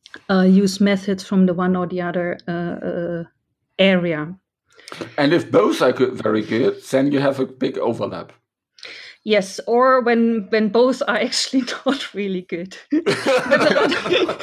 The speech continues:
Speaker 1: <laughs> I'm, I'm, I'm sorry, but in most, in many cases, I mean, our assumption of a representative I I D sample, I'm sorry, mu-, much data has nothing to do with that assumption, and we still use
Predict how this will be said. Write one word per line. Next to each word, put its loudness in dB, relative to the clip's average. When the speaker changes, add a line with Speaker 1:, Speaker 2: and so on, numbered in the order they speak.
Speaker 1:
<laughs> -6
I'm, 0
I'm, -2
I'm 0
sorry, 2
but -2
in 2
most, -2
in 2
many 4
cases, -4
I 0
mean, 4
our 0
assumption 0
of -4
a 0
representative 0
I -2
I 0
D -2
sample, -6
I'm 4
sorry, 2
mu-, 4
much 0
data 4
has -2
nothing 4
to -2
do 0
with -2
that -2
assumption, -2
and -2
we -4
still 4
use 2